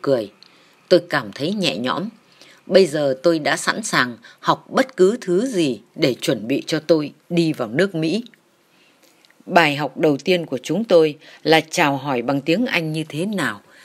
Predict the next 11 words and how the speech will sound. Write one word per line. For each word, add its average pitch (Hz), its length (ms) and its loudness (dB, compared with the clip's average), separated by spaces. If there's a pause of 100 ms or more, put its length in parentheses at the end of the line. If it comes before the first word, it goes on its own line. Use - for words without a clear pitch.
(260)
cách 240 260 0
bắt - 260 -6
tay 160 220 0
như 151 180 -6
thế 156 180 -6
nào. 135 340 -6 (520)
Khi 202 200 2
đến 170 320 0
giờ 156 260 0
thực - 180 -14
hành, 120 240 -8